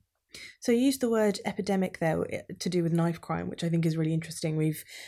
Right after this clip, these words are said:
we, it's a, it's an umbrella term which feels quite, you know, at a distance from both of your quite personal stories.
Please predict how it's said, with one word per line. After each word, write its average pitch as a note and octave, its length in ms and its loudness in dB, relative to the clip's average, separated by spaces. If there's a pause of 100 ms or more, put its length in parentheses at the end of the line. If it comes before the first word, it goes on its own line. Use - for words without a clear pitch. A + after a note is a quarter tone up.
(120)
we, F#3+ 100 6
it's F3+ 260 0
a, F3 220 6
it's - 120 -4
an F3 80 4
umbrella F3+ 380 6
term F3+ 300 4
which - 180 0
feels E3+ 200 2
quite, - 460 -2 (540)
you F3+ 120 -2
know, E3 200 -2
at E3+ 100 2
a D#3+ 40 6
distance E3 560 0
from D#3 460 2 (220)
both D#3+ 240 4
of D#3 80 0
your D#3+ 200 4
quite - 240 -6
personal E3 500 -2
stories. E3+ 640 -2